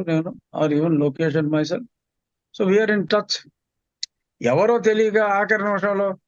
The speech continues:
రఘురామకృష్ణరాజు పార్టీలోకి వచ్చాడు అని బుద్ధి లేకుండా పిచ్చి రాస్కల్స్ లాగా మాట్లాడితే మాట్లాడి ఉండొచ్చు కానీ, both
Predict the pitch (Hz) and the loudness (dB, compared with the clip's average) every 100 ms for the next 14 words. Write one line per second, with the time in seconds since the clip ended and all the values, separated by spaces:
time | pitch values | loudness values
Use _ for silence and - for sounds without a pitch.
0 | _ _ _ 175 190 202 196 190 180 190 | _ _ _ -2 0 0 0 -2 -2 -2
1 | 190 190 190 190 185 185 180 165 180 185 | -2 0 0 -2 0 -2 -2 -2 -2 0
2 | 180 180 170 170 180 180 180 175 165 160 | -2 0 -2 -4 -4 -2 -2 -2 -4 -4
3 | 156 180 165 170 170 156 - 175 165 - | 0 0 2 0 0 -4 -6 -10 -8 -6
4 | - 208 - _ _ _ _ _ _ _ | -2 -2 -2 _ _ _ _ _ _ _
5 | _ - 160 180 - 190 175 165 170 165 | _ -6 0 0 2 0 0 0 0 2
6 | 165 139 139 143 156 147 220 160 151 160 | 0 0 -2 0 -4 0 0 0 0 -2
7 | 143 139 135 120 117 - 277 - _ _ | 0 0 -2 -4 -14 -10 -10 -10 _ _
8 | _ _ _ _ _ _ _ _ _ _ | _ _ _ _ _ _ _ _ _ _
9 | _ _ _ _ _ _ _ _ _ _ | _ _ _ _ _ _ _ _ _ _
10 | _ _ _ _ _ _ _ _ _ _ | _ _ _ _ _ _ _ _ _ _
11 | _ _ _ _ _ _ _ _ _ 165 | _ _ _ _ _ _ _ _ _ 0
12 | 226 - | 2 0